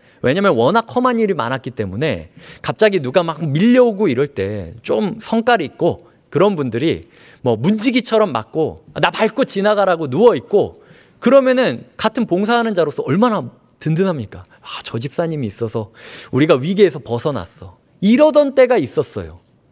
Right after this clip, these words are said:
그런데 뛰지 않다 보면 그들의 그 거친 모습들이 "아니, 어떻게 교회에서 저럴 수가 있어? 저게 봉사자의 바른 태도야?"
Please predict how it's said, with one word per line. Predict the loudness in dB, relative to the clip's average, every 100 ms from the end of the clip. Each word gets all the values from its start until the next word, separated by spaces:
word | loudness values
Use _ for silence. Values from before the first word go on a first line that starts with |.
| _ -20 -20 -20 -8 2
그런데 | 4 6 6 6 4 0 -2 -12 _ -2
뛰지 | 2 2 2 0
않다 | 0 -2 -4 -4
보면 | -4 -2 -4 -4 -12 _ _ _
그들의 | -4 -2 4 4 2
그 | -2
거친 | -6 -6 -6 -4 -2
모습들이 | -2 -4 -8 -6 -4 -6 -8 _
"아니, | -8 -4
어떻게 | -4 -4 -6 -6
교회에서 | -4 2 4 2 -2
저럴 | -4 -2 -4
수가 | -4 -4 -4
있어? | -6 -14 -14 -14 -18 -20 _ _
저게 | -2 0 2
봉사자의 | 0 -4 -2 -2 0 -2
바른 | -6 -8 -10
태도야?" | -8 -4 -2 -4 -6